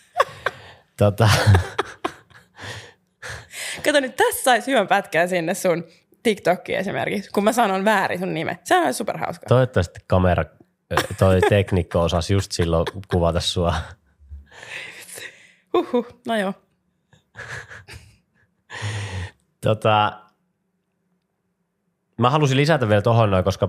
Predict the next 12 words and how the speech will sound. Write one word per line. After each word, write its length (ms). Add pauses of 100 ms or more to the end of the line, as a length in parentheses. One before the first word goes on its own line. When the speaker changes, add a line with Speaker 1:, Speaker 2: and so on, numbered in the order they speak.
(180)
Speaker 1:
ää, 440
mä 120
oon 200
täysin 280
samaa 280
mieltä, 320
että 120
pitää 220
mennä 180
vahvuuksien 600
kautta 380
ja 100